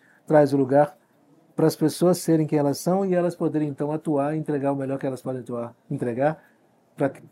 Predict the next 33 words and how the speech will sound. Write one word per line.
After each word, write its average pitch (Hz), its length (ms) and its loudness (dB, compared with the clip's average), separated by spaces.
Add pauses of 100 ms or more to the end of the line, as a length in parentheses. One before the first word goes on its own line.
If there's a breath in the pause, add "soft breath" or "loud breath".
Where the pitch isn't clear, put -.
(200)
produzam 185 400 4
alta 165 200 -2
performance, 151 500 -6
que 180 80 -2
é 190 180 0
a 196 60 0
alta 233 180 0
performance 185 400 -2
que 180 80 -4
traz 165 220 -2
competitividade. 143 720 -6 (260 soft breath)
Isso 220 240 -2
vai 185 160 6
gerar 156 340 4
convicção 156 580 -2
de 147 100 -4
qualquer 143 380 2
outro 156 200 4
C - 140 -6
E 135 100 0
O, 139 100 2
inclusive 147 420 0
da 175 80 4
concorrência, 180 500 0
porque 135 220 -10
a - 560 -20
partir 139 200 0
do 170 80 4
momento 147 320 2
que 151 60 -2
a 139 40 2
gente 139 200 -6
começa 135 500 -4